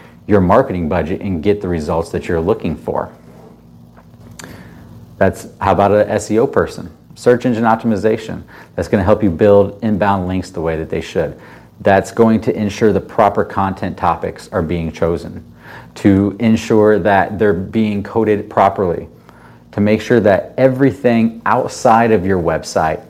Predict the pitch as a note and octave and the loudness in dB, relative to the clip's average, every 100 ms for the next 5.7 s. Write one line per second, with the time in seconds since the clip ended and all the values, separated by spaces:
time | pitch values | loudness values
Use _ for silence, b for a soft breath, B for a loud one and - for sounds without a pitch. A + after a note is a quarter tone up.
0 | - A#2 B2+ A#2+ - C3 C#3 - F#2+ F#2+ | -4 0 2 0 -2 -2 -2 0 0 0
1 | F2 E2 E2+ E2 - F2 E2 B B B | -2 0 -2 -2 -2 -2 -2 B B B
2 | _ C3 D3+ D3+ - G#2+ A2 G2 E2 F#2+ | _ 4 4 2 2 2 2 0 -2 -2
3 | F#2 E2+ - B2 E2+ G2 F#2 F#2+ - G2+ | -4 -6 -4 -2 0 0 0 -2 -2 -2
4 | F2+ D#2+ F2 D#2 G#2 G2+ G2+ G2+ F#2 D#2+ | -2 0 -2 -2 -2 2 2 2 0 -2
5 | E2 G#2+ G#2 F#2+ F2+ E2+ - | 0 2 2 2 0 -4 -10